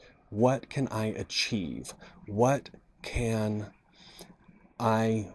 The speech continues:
do to increase my own wealth, my own status, my own power, my own control, my own self-image?"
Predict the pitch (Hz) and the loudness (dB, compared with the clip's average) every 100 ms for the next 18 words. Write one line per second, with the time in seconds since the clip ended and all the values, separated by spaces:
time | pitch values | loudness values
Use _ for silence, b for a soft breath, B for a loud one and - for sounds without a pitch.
0 | - 95 113 107 104 - 104 95 92 92 | -6 6 8 8 6 2 0 0 -2 -4
1 | - - 139 139 104 - 98 95 92 90 | -6 -4 2 4 4 2 2 0 0 0
2 | 90 107 113 117 104 92 90 92 - - | 2 4 4 2 -2 -2 -2 2 2 4
3 | 107 110 113 - 95 90 90 - - - | 2 4 2 2 0 0 -4 -4 -4 2
4 | 127 117 82 76 98 98 107 110 107 110 | 4 4 4 0 0 0 2 0 0 -2
5 | - - 151 147 107 76 62 - b b | -2 2 6 8 6 4 -2 -8 b b
6 | b b b _ _ _ - - - - | b b b _ _ _ -20 -20 -20 -20
7 | - - - - - 110 117 117 107 104 | -20 -20 -20 -20 -2 2 4 2 2 2
8 | - 98 90 120 120 92 85 - | 2 0 -2 0 0 0 -4 -10